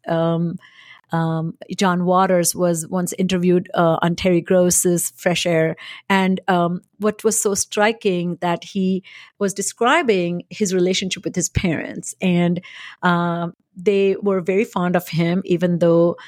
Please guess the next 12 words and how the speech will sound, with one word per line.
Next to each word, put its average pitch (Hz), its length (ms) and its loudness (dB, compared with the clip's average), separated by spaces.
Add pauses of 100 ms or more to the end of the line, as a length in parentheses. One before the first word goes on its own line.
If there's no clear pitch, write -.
(200)
um, 165 340 -2 (480)
John 175 280 0
Waters 175 360 0
was 180 180 -2
a 180 40 0
little 165 240 2
odd, 160 360 2 (540)
I 151 120 0
would 165 160 0
say 160 260 -4 (120)
slightly 165 460 -10
odd. 208 420 0